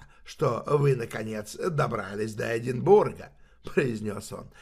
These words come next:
«Надеюсь, путешествие прошло благополучно». Мы заверили его, что все хорошо, добавив, однако, что движущийся поезд —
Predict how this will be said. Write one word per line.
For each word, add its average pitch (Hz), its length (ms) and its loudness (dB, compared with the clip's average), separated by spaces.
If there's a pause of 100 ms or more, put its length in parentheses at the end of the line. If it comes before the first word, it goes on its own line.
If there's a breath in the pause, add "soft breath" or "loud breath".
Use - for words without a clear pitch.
(120)
«Надеюсь, 185 640 0
путешествие 190 960 2 (120)
прошло 101 680 -6
благополучно». - 1120 -2 (1040 soft breath)
Мы 208 320 -6
заверили 202 640 4
его, 208 380 -4 (160 loud breath)
что - 200 -4
все 285 260 -4
хорошо, 107 600 -10 (260 loud breath)
добавив, 135 460 2 (140)
однако, 180 640 -4 (200 loud breath)
что - 220 2
движущийся 196 800 -4
поезд — 240 480 -4